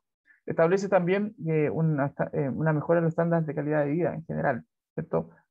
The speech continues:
Porque, eh, trae consigo, ¿cierto? Al tener más tiempo familiar, más tiempo, ¿cierto? de ocio, más tiempo de, de recreación,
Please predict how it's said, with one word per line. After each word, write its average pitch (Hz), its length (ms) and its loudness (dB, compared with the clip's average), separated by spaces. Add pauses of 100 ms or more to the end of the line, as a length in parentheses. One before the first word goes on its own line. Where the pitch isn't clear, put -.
(100)
Porque, 151 540 2
eh, 127 320 0
trae 151 180 4
consigo, 151 380 0
¿cierto? 151 220 -4
Al 143 120 -6
tener 135 220 0
más 147 140 -2
tiempo 160 300 0
familiar, 165 540 2 (240)
más 151 160 -4
tiempo, 156 280 0
¿cierto? 156 380 2
de 139 160 0
ocio, 165 480 4
más 151 160 -2
tiempo 147 300 -6
de, 135 240 -2
de 135 140 -4
recreación, 170 640 -2